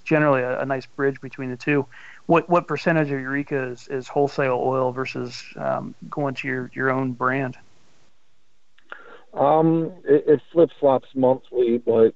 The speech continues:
Speaker 2: I would say probably, you know, it's thirty percent, sometimes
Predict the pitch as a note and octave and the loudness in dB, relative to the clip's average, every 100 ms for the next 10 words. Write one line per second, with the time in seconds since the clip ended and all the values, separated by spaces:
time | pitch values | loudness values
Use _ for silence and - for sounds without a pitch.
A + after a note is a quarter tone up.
0 | - A2 G#2+ A2 - A2+ G#2 G2+ F#2+ - | 0 -2 0 -2 -2 2 2 2 -4 -4
1 | A#2+ G#2 G2 F#2+ F#2+ F#2 C#2+ - - D#3+ | 0 2 2 -2 -4 -6 -10 -14 -8 -4
2 | A2+ D2+ - - F#2 - - - - - | 0 0 -2 -2 -4 -4 -16 -20 -20 2
3 | A2 F#2+ F#2 G2 - G#2 G2 G2 - - | 4 4 2 -2 -2 -2 -2 -4 -10 -8
4 | F#2 F2 - F2+ F2+ F2+ | -6 -6 -4 -2 -2 -6